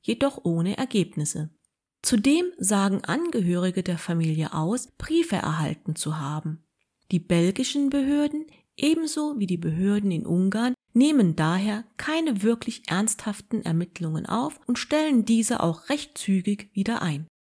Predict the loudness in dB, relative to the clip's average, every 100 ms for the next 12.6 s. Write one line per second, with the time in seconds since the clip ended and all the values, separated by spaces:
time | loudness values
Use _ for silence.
0 | _ _ _ _ 0 0 -4 2 4 4
1 | 2 0 -12 _ 2 4 2 0 2 4
2 | 6 6 6 4 0 -8 -10 6 10 10
3 | 8 4 2 4 4 6 6 8 6 4
4 | 4 2 2 2 4 4 4 4 4 4
5 | 2 2 -2 -20 _ _ _ -4 2 4
6 | 6 4 0 0 2 2 0 -4 -2 0
7 | 0 2 2 2 -2 0 2 2 0 0
8 | 0 -2 0 0 0 -2 -4 -4 -10 -4
9 | 0 2 2 2 2 0 0 2 2 4
10 | 2 2 2 0 -6 _ -20 _ _ _
11 | _ _ _ _ 4 4 4 2 2 2
12 | 2 0 4 4 6 4